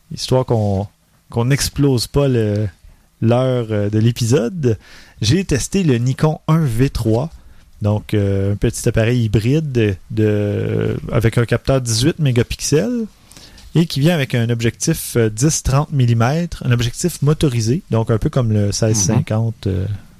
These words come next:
Speaker 1: que je t'ai prêté pour le Nexus, ben, du Nexus pour le Q X un.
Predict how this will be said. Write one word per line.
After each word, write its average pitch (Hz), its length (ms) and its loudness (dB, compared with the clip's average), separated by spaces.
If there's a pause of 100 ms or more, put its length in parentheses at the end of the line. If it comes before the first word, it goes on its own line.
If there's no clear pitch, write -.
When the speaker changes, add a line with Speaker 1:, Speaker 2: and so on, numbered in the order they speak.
Speaker 1:
que 104 100 2
je - 80 -4
t'ai 110 100 0
prêté 101 300 0
pour 107 140 0
le 98 100 2
Nexus, - 580 -2 (280)
ben, 117 140 2
du 120 180 -2
Nexus 139 500 -2
pour 113 140 2
le 101 80 0
Q 107 200 -2
X - 180 -4
un. 175 80 0